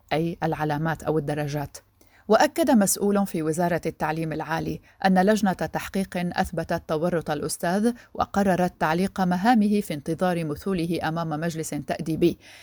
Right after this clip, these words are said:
كما قررت الوزارة دفع مدير المدرسة إلى الاستقالة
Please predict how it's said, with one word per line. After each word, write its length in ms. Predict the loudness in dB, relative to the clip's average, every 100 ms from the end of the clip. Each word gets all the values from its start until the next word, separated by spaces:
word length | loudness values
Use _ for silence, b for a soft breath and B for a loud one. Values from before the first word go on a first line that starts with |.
| B
كما 200 | -4 -4
قررت 460 | -2 2 2 2 -2
الوزارة 580 | -6 -2 0 0 0 -4 B B
دفع 360 | 0 0 -4 -6
مدير 380 | -4 2 4 4
المدرسة 560 | 2 0 -4 -6 -6 -2
إلى 120 | -2
الاستقالة 800 | -2 -4 -4 -6 -2 0 2 0